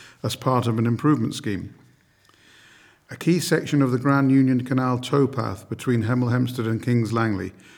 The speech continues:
will be shutting from April the seventeenth for resurfacing. It is expected to remain closed until around the end of June.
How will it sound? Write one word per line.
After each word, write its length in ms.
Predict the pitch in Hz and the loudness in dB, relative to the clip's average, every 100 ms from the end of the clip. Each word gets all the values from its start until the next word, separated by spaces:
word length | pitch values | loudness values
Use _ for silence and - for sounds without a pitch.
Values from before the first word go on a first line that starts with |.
| - _ | -20 _
will 100 | 113 | -4
be 100 | 110 | -4
shutting 480 | 113 147 123 117 101 | -2 -2 -2 -2 -4
from 300 | 107 110 - | -4 -4 -2
April 320 | 127 127 127 | -2 0 -2
the 80 | 117 | -4
seventeenth 800 | - 117 110 98 120 95 - - - - | -4 -2 -2 -2 -2 -4 -8 -18 -20 -10
for 160 | 113 | -6
resurfacing. 720 | 113 110 - 127 120 120 110 - - _ _ _ _ _ _ _ _ _ - - _ _ - | -4 -4 -4 -4 -6 -8 -10 -12 -20 _ _ _ _ _ _ _ _ _ -20 -20 _ _ -6
It 160 | 120 | -2
is 80 | 120 | -2
expected 540 | 131 - 160 170 160 | -2 0 0 0 -4
to 100 | - | -2
remain 340 | 143 135 139 135 | 0 2 2 0
closed 440 | - 131 113 101 | 0 0 0 0
until 280 | 113 107 123 | -2 -2 0
around 260 | 120 120 117 | 0 0 0
the 100 | 117 | 0
end 160 | 110 | 0
of 100 | 107 | -2
June. 560 | 101 131 101 87 - | 0 2 2 0 -8